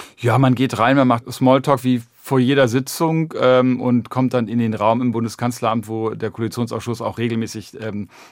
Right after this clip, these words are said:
dann ja stattfindet. Wobei ich sage, so regelmäßig hat er leider in den letzten Monaten gar nicht stattgefunden. Da hätte ich mir mehr Sitzungen gewünscht, aber das ist verschüttete Milch.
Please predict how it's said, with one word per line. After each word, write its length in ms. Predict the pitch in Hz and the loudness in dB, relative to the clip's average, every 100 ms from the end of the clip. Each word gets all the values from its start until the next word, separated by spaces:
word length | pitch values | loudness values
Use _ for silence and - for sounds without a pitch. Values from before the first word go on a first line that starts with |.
| _ | _
dann 200 | 107 110 | -4 -4
ja 160 | 95 | -4
stattfindet. 500 | - 131 - 135 123 | -2 -2 0 0 0
Wobei 240 | 110 104 104 | 0 0 0
ich 100 | 98 | 2
sage, 300 | 113 113 107 - 101 | 0 2 -2 -6 -10
so 140 | 117 | -8
regelmäßig 440 | 113 123 123 117 107 | -4 0 0 0 -2
hat 80 | 143 | 2
er 80 | |
leider 220 | 131 117 117 | 4 4 4
in 100 | 120 | 2
den 80 | |
letzten 240 | 117 - 139 | 2 0 2
Monaten 320 | 139 143 135 | 4 4 4
gar 140 | 123 | 2
nicht 140 | 139 - | 2 -2
stattgefunden. 640 | 131 117 127 117 127 123 | -2 -2 -6 -6 -4 -2
Da 60 | 117 | -4
hätte 120 | 101 | -2
ich 80 | 123 | -2
mir 100 | 113 | 2
mehr 200 | 117 123 | 2 2
Sitzungen 500 | 123 - 123 101 - | 0 0 0 -2 -4
gewünscht, 420 | 123 135 131 - | 0 4 4 2
aber 160 | 117 131 | 2 2
das 140 | 123 | -2
ist 80 | 110 | -6
verschüttete 560 | 117 - 123 101 - | -6 -4 -6 -6 -8
Milch. 380 | 104 117 143 - | -4 0 -2 -4